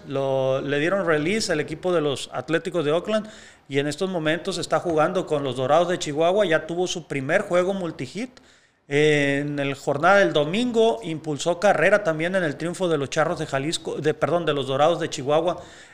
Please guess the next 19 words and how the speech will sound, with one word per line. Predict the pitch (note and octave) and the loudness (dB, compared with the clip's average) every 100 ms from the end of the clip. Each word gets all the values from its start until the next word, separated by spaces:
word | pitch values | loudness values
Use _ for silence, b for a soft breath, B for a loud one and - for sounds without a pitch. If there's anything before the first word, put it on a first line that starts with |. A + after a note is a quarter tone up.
| B | B
Eh, | C#3 C#3+ C#3+ D3 - | 2 4 4 2 0
un | E3 F#3 F#3+ | -4 -6 -4
equipo | F#3 - F3+ F3+ | -4 -4 -6 -6
que | - D#3+ | 0 4
ha, | D#3+ F3+ E3+ | 6 6 4
ha | D#3+ - | 2 2
arrancado | D#3 F3+ D#3+ E3+ F3 F3 | 2 2 2 0 2 0
de | D3+ | -2
cierta | - D3+ E3 | -2 -4 -4
manera | E3 D3 D#3+ F3 D3+ | -4 -2 2 2 2
titubeante, | - D#3+ D#3 E3 F3+ A3+ | -4 -8 -2 0 0 -2
pero | B3+ G3 F3+ E3 | 0 2 2 0
que | D#3+ D3+ C#3+ - - _ | -2 -2 -2 -6 -16 _
al | C#3 C#3 | 0 0
ser | D3 F3 | 2 0
un | F#3+ | 0
equipo | G3 G3 G#3 | -4 -4 -2
de | G3 | 0
expansión, | F#3 - D#3+ D3 F#3 A#3+ | 0 -2 -2 2 2 2